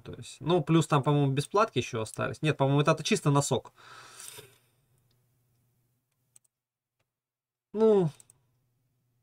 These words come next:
Вот в этих подарках могла бы выпасть какая-нибудь доктора или какая-нибудь тарелка.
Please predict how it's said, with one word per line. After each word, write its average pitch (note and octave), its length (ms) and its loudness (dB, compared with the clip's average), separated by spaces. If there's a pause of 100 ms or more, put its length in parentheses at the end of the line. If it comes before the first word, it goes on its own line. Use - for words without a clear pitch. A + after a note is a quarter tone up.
(1400)
Вот D#3 180 2
в D#3 60 0
этих E3 240 2
подарках D#3+ 480 2
могла C3+ 260 2
бы B2+ 160 4
выпасть C3+ 600 0
какая-нибудь B2 640 0
доктора D3+ 640 4
или A#2+ 180 2
какая-нибудь C3 540 0
тарелка. A2 640 -2